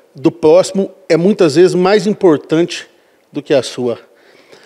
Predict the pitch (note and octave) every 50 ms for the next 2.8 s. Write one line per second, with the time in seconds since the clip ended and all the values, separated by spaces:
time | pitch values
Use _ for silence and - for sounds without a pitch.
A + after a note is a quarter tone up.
0 | _ _ _ - - B2+ B2 A#2+ B2 B2 - D#3+ E3+ E3+ F3 E3+ D#3 D3+ D#3+ F3
1 | F#3 E3+ D#3 E3 F3+ F3 F3 F3 - F3 D3+ D3 - D#3+ D#3+ - - E3 C#3 -
2 | - D#3+ D#3 - D#3+ C#3+ B2 A2+ B2+ C#3+ C#3+ B2 A#2+ A2 G#2